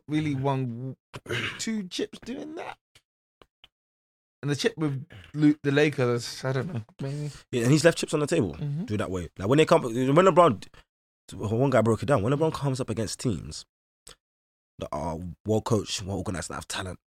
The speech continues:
Speaker 2: um, he usually stru-, struggles. And those teams
Speaker 1: He's
Speaker 2: usually
Speaker 1: only beaten one team, I believe, that has been, was as well coached as well coached as him and had a system, and that's the Spurs. I don't think O K C were well coached when he beat them.
Speaker 2: What about Golden State?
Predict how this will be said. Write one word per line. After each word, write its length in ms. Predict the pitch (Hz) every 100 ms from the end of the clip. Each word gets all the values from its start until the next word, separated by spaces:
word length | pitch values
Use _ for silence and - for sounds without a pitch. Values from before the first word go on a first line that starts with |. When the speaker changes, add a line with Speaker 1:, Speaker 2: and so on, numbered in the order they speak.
| _ _ _ _ _ _ _ _
Speaker 2:
um, 420 | 82 85 82 78
he 60 | 90
usually 200 | 151 135
stru-, 200 | - 135
struggles. 320 | - - 127 90
And 80 |
those 80 | 123
teams 200 | 135 131
Speaker 1:
He's 120 | 104 123
Speaker 2:
usually 120 | 139
Speaker 1:
only 140 | 139
beaten 120 | 120
one 160 | 127 127
team, 220 | 123 127
I 140 | 120 123
believe, 320 | 117 113 107
that 80 | 87
has 80 | 107
been, 240 | 113 71 - _ _
was 260 | 123 123 117 _ _ _ _ _ _ _ _ -
as 220 | 131 123
well 180 | 135 135
coached 340 | - 123 117 _ _ _ _ _ _ _ _ _ -
as 140 | 127
well 160 | 127 143
coached 320 | - 135 123
as 160 | 131 113
him 320 | 117 117 120 _ -
and 140 | 120
had 140 | 113
a 40 | 117
system, 460 | - 117 - 120 120
and 100 | 123
that's 120 | 117
the 100 | 120
Spurs. 380 | - 120 117 113 _ _ _ -
I 40 |
don't 120 | 151
think 120 | 160
O 100 | 127
K 140 | 131 139
C 140 | 143
were 140 | 127 120
well 180 | 123
coached 280 | 117 120 -
when 100 | 123
he 60 | 120
beat 200 | 120 -
them. 240 | - 131 -
Speaker 2:
What 80 | 101
about 200 | 107 104
Golden 220 | 110 104
State? 260 | 98 107